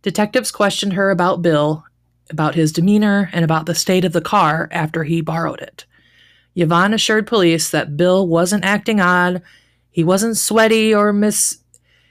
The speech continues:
his clothes weren't, you know, mussed up or anything like that. He hadn't changed his clothes. He didn't seem nervous or scared in any way. And the car was exactly as she had given it to him when he returned it.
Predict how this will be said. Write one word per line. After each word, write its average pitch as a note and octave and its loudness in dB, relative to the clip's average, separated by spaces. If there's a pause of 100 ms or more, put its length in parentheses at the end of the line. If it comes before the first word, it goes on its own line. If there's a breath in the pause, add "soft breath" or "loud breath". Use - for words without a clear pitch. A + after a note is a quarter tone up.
(200 soft breath)
his G3+ -2
clothes G#3 2
weren't, G3 0
you G3+ 0
know, F#3+ 2
mussed F#3+ 2
up F#3+ 2
or F#3 2
anything F#3 -2
like F#3+ -2
that. D#3 0 (500 soft breath)
He G3 -2
hadn't D#3 2
changed B3+ 0
his A#3 -2
clothes. G#3+ 2
He F3+ 2
didn't D#3+ 2
seem D#3+ 0
nervous G3+ 0
or B2+ -6
scared F#3+ 2
in C#3+ -4
any D#3+ 2
way. E3 2 (640 loud breath)
And D3+ 0 (240)
the D3 -2
car F3 2
was E3 2
exactly D#3 0
as F3 0
she E3+ 2
had F3 -2
given D3 2
it - -8
to A2+ -4
him D#3 -8 (1300 soft breath)
when C#3+ -4
he C#3+ 0
returned D3 -2
it. - -10